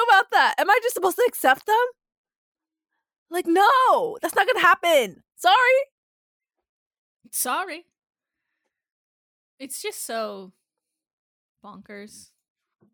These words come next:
Speaker 1: <sighs> Like, one of the best, <laughs> one of the best Delana moments of this show is them breaking up. <laughs> Like, think about it.
Speaker 2: Literally. <laughs> I think
Speaker 1: Like
Speaker 2: that is so funny.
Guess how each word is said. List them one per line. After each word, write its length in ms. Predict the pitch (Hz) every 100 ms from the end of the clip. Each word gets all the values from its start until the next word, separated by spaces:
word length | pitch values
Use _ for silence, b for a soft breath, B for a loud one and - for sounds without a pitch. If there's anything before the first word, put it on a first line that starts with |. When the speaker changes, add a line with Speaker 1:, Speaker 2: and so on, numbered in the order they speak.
| B
Speaker 1:
<sighs> 40 | 226 208 B B _ _ _ _ _
Like, 220 | 254 226 _
one 260 | 233 262
of 120 | 294 262
the 80 |
best, 440 | 262 247 226 294 -
<laughs> 840 | 311 - 508 - _ - 880 415
one 200 | - 466
of 60 | 466
the 160 | 480 339
best 320 | 262 311 -
Delana 400 | 254 240 240 247
moments 640 | 220 220 214 196 - -
of 200 | - 220
this 220 | 214 214
show 320 | - 220 196
is 160 | 180 214
them 220 | 214 208
breaking 460 | 196 185 196 196 165
up. 180 | 143 -
<laughs> 100 | 294 - _ _
Like, 180 | 254 -
think 160 | 392 262
about 260 | 202 170
it. 140 | 277 285
Speaker 2:
Literally. 1400 | 427 508 605 330 330 311 - 349 302 - 269 220 - _
<laughs> 1800 | _ _ _ _ _ _ _ _ _ _ _ _ _ _ _ _ _ -
I 220 | 294 285
think 240 | 294 247 214
Speaker 1:
Like 280 | 349 339 254
Speaker 2:
that 40 |
is 140 | 202
so 540 | - - - 233 202 208
funny. 600 | - - 240 226 233